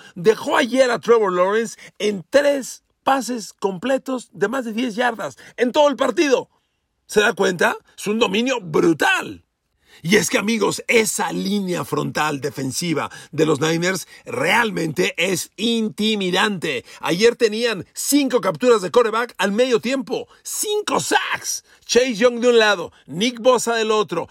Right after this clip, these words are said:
Clelin Ferrell en rotación, rotación, Fred Jackson también, Javon Hargrave como tackle, Arik Armstead como tackle. Por favor, con ese front four no pasa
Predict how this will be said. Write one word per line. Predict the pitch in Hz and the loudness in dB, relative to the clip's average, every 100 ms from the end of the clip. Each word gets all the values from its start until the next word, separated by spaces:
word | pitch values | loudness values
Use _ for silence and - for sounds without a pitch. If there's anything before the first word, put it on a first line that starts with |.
| - | -14
Clelin | - 208 262 240 | -2 0 2 -2
Ferrell | 196 247 240 240 220 | 2 4 4 2 2
en | 196 | 2
rotación, | 208 202 170 185 170 | 0 -2 -8 -8 -6
rotación, | 185 180 165 180 202 180 127 - - | -8 -6 -6 0 0 0 -6 -16 -8
Fred | 202 233 254 202 | 2 2 2 0
Jackson | 233 214 214 220 | 0 0 -2 0
también, | 214 208 208 202 175 - - 139 | -2 2 4 4 0 -10 -16 -2
Javon | 208 247 254 170 | 2 4 2 0
Hargrave | 214 233 220 180 | 2 4 2 2
como | 208 202 | 0 2
tackle, | 202 190 170 143 - | 2 0 -4 -8 -2
Arik | 208 233 190 | 0 0 -2
Armstead | 233 254 175 208 160 | -4 -6 0 0 0
como | 208 196 | -2 0
tackle. | 190 180 147 117 - - | 0 0 -2 -8 -12 -20
Por | - 156 | -6 -6
favor, | 131 147 143 180 277 214 120 _ _ _ | -4 -6 -2 0 2 0 -2 _ _ _
con | - 180 262 | -8 -4 -2
ese | 381 - 277 | -2 0 -4
front | 208 220 220 | 0 2 2
four | 170 185 - 339 339 | -2 -2 0 0 -4
no | 214 262 | -2 -2
pasa | - 311 311 311 349 | 0 0 0 -2 -4